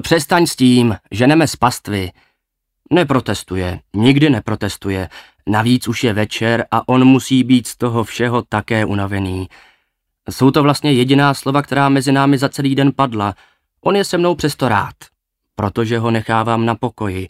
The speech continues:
To na Homberku nemine den, aby si ho někdo nedobíral. Dokonce ani ženské si neodpustí různé pošťuchování, včetně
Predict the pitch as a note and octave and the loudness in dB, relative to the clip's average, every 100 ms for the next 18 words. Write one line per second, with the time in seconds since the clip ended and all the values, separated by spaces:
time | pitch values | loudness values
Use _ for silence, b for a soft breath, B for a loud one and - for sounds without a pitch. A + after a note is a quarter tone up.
0 | b b b - C#3 C#3+ D3 D3+ D#3 D3+ | b b b 2 4 6 4 2 0 2
1 | D3+ D3+ D#3 D3+ A#2+ B2 C#3 C3 C#3+ C3+ | 2 4 2 0 0 2 2 0 -2 -2
2 | C3+ C#3 C3+ C3+ C#3 B2+ A2+ G#2 G2 G2 | 2 2 2 2 0 0 -2 -2 -2 -4
3 | B B B C3+ C3+ E3 D#3 D#3+ D3+ D3+ | B B B 0 4 4 2 0 4 4
4 | A#2+ C#3 - E3+ E3 D3+ C3+ C3 - C3+ | 4 0 0 -2 -4 0 0 0 -6 -8
5 | - B2+ C3 B2 B2 - A2+ - B2+ B2 | -2 2 2 2 0 -2 -4 -2 -4 -2
6 | A#2+ A#2 B2 A#2+ B2 B B - - F#3+ | -2 0 2 2 0 B B -2 0 0
7 | G#3 | 0